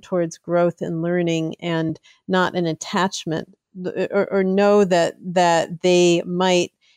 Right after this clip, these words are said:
they honor the beliefs that they currently hold, but they have an idea that they might actually expand into beliefs or ideas or opinions that are, that are better <laughs> or more helpful to themselves and the whole. So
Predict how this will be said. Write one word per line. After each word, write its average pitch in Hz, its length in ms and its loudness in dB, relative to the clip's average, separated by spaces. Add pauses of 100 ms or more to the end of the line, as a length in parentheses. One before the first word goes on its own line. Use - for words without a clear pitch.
they 180 280 2
honor 196 400 2
the 175 120 -2
beliefs 175 460 0
that - 120 -4
they 160 120 0
currently 170 400 -4
hold, 185 440 2
but 170 160 0
they 180 120 2
have 185 160 -2
an 165 80 -2
idea 170 320 0
that 165 180 0
they 170 120 0
might 165 260 0
actually 165 640 -4 (260)
expand 180 580 0
into 165 480 -2
beliefs 170 500 -4
or 156 80 2
ideas 165 460 0
or 160 80 0
opinions 160 520 -6
that 160 120 -2
are, 151 240 -2 (180)
that 165 240 -4
are 156 80 -2
better 165 540 0
<laughs> - 80 -4
or 175 240 -2
more 180 200 0
helpful 170 440 -2
to - 140 -18
themselves 151 520 -2
and 156 140 -10
the - 60 -10
whole. - 320 -4 (540)
So 143 280 0